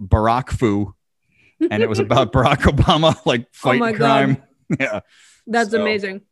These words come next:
Speaker 1: that sounds like it's probably pretty entertaining. I don't, I
Speaker 2: That's a
Speaker 1: didn't
Speaker 2: game I would play.
Speaker 1: Yeah, I didn't look up to see if there's a video of walkthrough of that one, but, uh, if you're out there, I guess Google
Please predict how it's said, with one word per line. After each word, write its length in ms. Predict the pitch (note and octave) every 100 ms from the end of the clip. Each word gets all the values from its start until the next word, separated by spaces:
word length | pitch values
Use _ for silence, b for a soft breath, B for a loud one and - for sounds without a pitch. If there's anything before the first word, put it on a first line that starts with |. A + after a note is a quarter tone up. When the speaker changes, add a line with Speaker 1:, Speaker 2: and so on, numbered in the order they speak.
| _
Speaker 1:
that 200 | D#3 G#3
sounds 240 | - D3 B2
like 100 | A2+
it's 120 | G#2+
probably 240 | B2 G#2
pretty 240 | F#2+ G2+ F#2+
entertaining. 500 | E2+ D#2+ F2+ D#2+ D2+
I 80 | F#2+
don't, 120 | A2+
I 40 | -
Speaker 2:
That's 120 | A#2+
a 20 |
Speaker 1:
didn't 100 | A#3
Speaker 2:
game 180 | A#3 A#3
I 60 | A#3+
would 140 | B3+ B3
play. 280 | D#4 C4+ - _ _
Speaker 1:
Yeah, 240 | A2 F2+ -
I 80 | B2+
didn't 160 | D3 D3+
look 160 | C#3
up 100 | C#3+
to 80 | B2
see 120 | G#2+ A#2+
if 80 |
there's 180 | A#2 G2+
a 220 | G2+ F#2
video 420 | F#2 A2 G#2 G2 F#2
of 180 | F2
walkthrough 540 | F#2+ G2+ G2+ - G#2 E2
of 80 | D#2
that 220 | F2+ D#2
one, 160 | E2+
but, 280 | D#2+ D#2+ D2+
uh, 300 | D#2+ D#2+ E2 F2+
if 120 | G#2+
you're 140 | B2+
out 220 | B2+ C3+ B2+
there, 280 | F#2 F2+
I 60 | F#2+
guess 160 | G#2 A2+
Google 360 | G2+ A#2+ B2